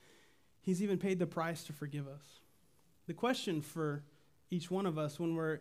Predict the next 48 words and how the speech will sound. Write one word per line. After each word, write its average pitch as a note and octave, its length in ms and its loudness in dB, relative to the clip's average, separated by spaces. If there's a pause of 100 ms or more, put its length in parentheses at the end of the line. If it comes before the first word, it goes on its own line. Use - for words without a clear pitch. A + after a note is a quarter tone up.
at F3+ 160 0
this F3 180 0
moment, F3 340 4
when D#3 100 0
we D#3+ 100 0
realize F3+ 400 2
we're E3+ 140 0
off D3+ 120 -2
track, F3 340 -2
is D3 220 -4 (300)
will F#3+ 80 4
we G#3+ 120 4
humble G#3 280 4
ourselves F3+ 680 0 (420)
and D#3 100 0
choose F#3 260 -2
to F3+ 80 -4
get D3+ 140 0
back F3 240 -2
on C3+ 120 -4
track B2+ 280 -10
with B2+ 140 -16
God? D3+ 260 -14 (1040)
Will F#3 200 4
we F#3 80 4
course C#3 320 -4
correct C3 400 -8
in D3 80 -2
that C#3 140 -2
moment? C#3+ 400 -6 (1400)
So - 120 -8
my G#3+ 120 2
question A3+ 360 2
for G3+ 180 -2
you F#3 500 2
to F3+ 80 -2
think F3 200 -2
about E3 300 0
is, E3 100 0
is G#3 140 0
there A3 100 2
anything C#4 400 4
in A3+ 80 4
your G#3 140 6
life F3+ 240 4
that's E3+ 140 -4
keeping E3 340 0
you D#3+ 360 2